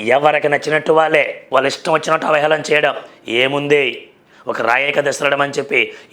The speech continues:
ఎప్పుడు మేము రెస్పాన్స్ ఇవ్వాలా? ఎందుకంటే సహనం, సహనం, సహనం, అది మేము చాలా నమ్ముతాం. రిజల్ట్ రోజు మాత్రమే మేము మాట్లాడుతున్నాం, ప్రతి రిజల్ట్ రోజు మేము మాట్లాడుతాం. ఓకేనమ్మా? So అదేవిధంగా ఇదిగోండి, ఇక్కడ ప్రధానంగా మనం పరిశీలించినట్లయితే,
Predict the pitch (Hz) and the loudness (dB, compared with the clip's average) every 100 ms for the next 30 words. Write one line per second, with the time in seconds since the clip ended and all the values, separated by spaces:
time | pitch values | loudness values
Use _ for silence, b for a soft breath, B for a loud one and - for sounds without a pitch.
0 | 120 - 147 143 143 139 135 - 143 135 | -6 -2 -2 0 2 0 0 -2 -4 -2
1 | 143 143 131 - - _ _ 127 147 143 | 2 2 2 -2 -14 _ _ -6 -2 -2
2 | 131 147 147 B B - 143 131 143 147 | 2 0 0 B B -4 -2 0 0 -2
3 | 143 139 131 147 147 143 139 143 131 101 | -2 -2 0 -2 -4 0 0 2 -2 -2
4 | B 123 123 131 127 - 139 147 147 143 | B -4 0 0 -2 0 0 2 0 0
5 | 147 147 - 101 117 147 143 143 131 135 | 0 0 -2 -6 0 0 2 0 2 2
6 | - 147 151 147 147 143 143 147 147 147 | 0 -2 0 0 2 0 2 0 0 -4
7 | 147 147 151 B - 110 131 127 156 156 | -2 -2 -2 B -10 -6 0 2 2 2
8 | 156 151 156 147 151 147 165 147 - 139 | 2 2 0 2 0 0 -2 -2 0 0
9 | - - 131 120 147 147 151 127 B - | -2 -10 -6 -2 0 2 2 0 B -10
10 | - 131 143 147 143 147 151 156 B - | 0 2 2 2 0 2 2 2 B -12
11 | 123 139 147 151 156 156 - - - 151 | -2 0 2 0 -2 -6 -14 -10 -2 -2
12 | 147 139 151 151 151 147 143 143 151 151 | 0 0 0 0 2 0 0 -4 -2 -2
13 | 147 151 147 151 143 151 | -2 -4 -2 -2 0 0